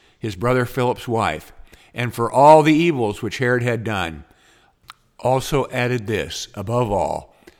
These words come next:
that he shut John up in prison. Here ends the reading. John's was a message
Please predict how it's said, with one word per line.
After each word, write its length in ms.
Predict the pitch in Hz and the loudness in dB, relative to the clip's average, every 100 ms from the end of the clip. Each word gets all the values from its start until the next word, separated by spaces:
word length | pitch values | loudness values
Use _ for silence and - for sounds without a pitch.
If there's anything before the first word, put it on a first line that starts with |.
| _ _ _ | _ _ _
that 120 | 107 | -6
he 120 | 110 | -6
shut 440 | - - 135 - 92 | -4 -2 -2 -2 -10
John 360 | 117 113 120 | -4 -2 -2
up 220 | 110 113 - | -4 -6 -8
in 180 | 107 | -10
prison. 480 | 101 - 76 - 50 - _ _ _ _ _ _ _ - | -2 -2 -2 -10 -14 -20 _ _ _ _ _ _ _ -14
Here 200 | 92 80 | -10 -10
ends 180 | 80 - | -10 -12
the 100 | 87 | -10
reading. 440 | 92 85 62 65 _ _ _ _ _ _ _ _ _ _ _ _ _ _ _ | -8 -8 -10 -18 _ _ _ _ _ _ _ _ _ _ _ _ _ _ _
John's 560 | - 147 175 160 143 120 | -2 2 4 4 0 -4
was 260 | 113 117 | -4 -4
a 60 | 117 | -2
message 640 | 107 110 - 104 85 - | -2 -4 -4 -6 -8 -14